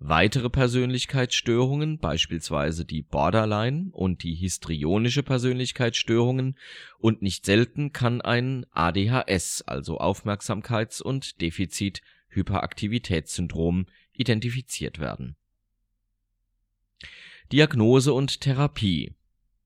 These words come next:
Diagnosekriterien nach der I C D zehn sind: Ein herzloses Unbeteiligtsein gegenüber der Gefühle anderer,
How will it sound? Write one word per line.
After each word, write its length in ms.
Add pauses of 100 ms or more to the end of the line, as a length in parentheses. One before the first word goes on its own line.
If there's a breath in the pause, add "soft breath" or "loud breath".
(720 loud breath)
Diagnosekriterien 1160
nach 180
der 180
I 120
C 160
D 160
zehn 360
sind: 480 (540 soft breath)
Ein 200
herzloses 800
Unbeteiligtsein 1120
gegenüber 520
der 160
Gefühle 640
anderer, 580